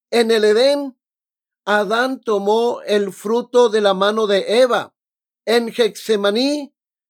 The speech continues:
Cristo recibió la copa de la mano de su Padre. En el Edén, Adán se escondió de Dios. En Getsemaní, Cristo se mostró audazmente.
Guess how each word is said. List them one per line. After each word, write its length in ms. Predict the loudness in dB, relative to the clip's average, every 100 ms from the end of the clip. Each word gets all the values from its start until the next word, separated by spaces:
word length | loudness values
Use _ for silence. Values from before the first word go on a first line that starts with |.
| -2
Cristo 480 | 2 2 0 -4 0
recibió 680 | -2 -2 -4 0 2 2 0
la 360 | -2 -2 -2
copa 400 | -2 -2 0 -2
de 120 | -2
la 140 | 0 -2
mano 400 | 0 -2 -2 -2
de 140 | -4
su 240 | -6 -8 -2
Padre. 580 | 0 0 -2 -6 -10 _ _ _
En 220 | -4 -2 -2
el 120 | -2
Edén, 540 | -2 -2 -2 -4 -8 _ _ _
Adán 640 | -2 -2 0 -2 -2 -6 -14 _
se 240 | -4 0 2
escondió 880 | 0 -4 -4 -4 -4 -2 0 2 0
de 220 | -2 -2
Dios. 580 | 0 2 4 2 -2 _ _ _
En 280 | -2 -2 -2
Getsemaní, 1000 | -4 -4 -2 -2 0 0 0 -2 -4 -8 _ _ -2
Cristo 480 | 0 0 -2 -2 0
se 140 | 0
mostró 800 | 0 -2 -2 0 4 4 0 -4
audazmente. 1200 | 0 2 2 -2 -4 -4 -4 -4 -6 -6 -8 -8